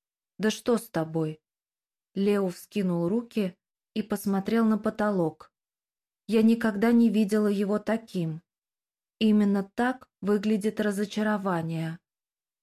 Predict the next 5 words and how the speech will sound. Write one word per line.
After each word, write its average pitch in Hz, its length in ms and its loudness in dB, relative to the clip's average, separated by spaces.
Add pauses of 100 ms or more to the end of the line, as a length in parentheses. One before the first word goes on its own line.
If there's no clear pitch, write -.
(160)
Он 220 220 4
опустил 226 520 0
голову, 175 640 0 (440)
закрыл 190 560 0
глаза, 185 640 -2